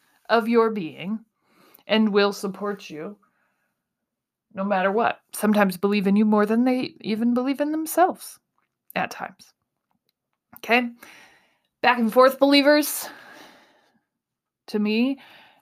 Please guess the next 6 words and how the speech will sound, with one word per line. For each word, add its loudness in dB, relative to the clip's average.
are 6
people -2
who -4
will -2
buy -2
in 0